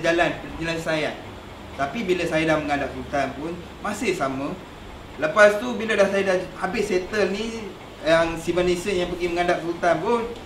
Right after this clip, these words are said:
saya telefon balik, dia tak, dia orang tak mau layan. Dia orang kata saya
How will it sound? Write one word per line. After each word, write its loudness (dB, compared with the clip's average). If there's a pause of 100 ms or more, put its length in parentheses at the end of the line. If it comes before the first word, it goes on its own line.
(200)
saya 4
telefon -2
balik, 0
dia 4
tak, -4
dia 4
orang 4
tak -8
mau -2
layan. -2 (800)
Dia 6
orang 6
kata 0
saya 0